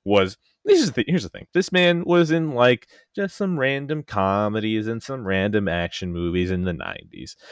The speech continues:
And he had leading role status in The Mummy as an action star. This man could have kept going. He could have had,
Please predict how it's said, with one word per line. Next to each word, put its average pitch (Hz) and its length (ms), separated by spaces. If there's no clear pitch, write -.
And 113 440
he 107 420
had 98 360
leading 131 420
role 123 300
status 120 580
in 120 140
The 117 80
Mummy 110 480
as 101 220
an 92 80
action 78 360
star. 78 400
This 120 200
man 147 500
could 175 400
have 101 220
kept 127 400
going. 107 540
He 135 160
could 160 280
have 123 120
had, 113 360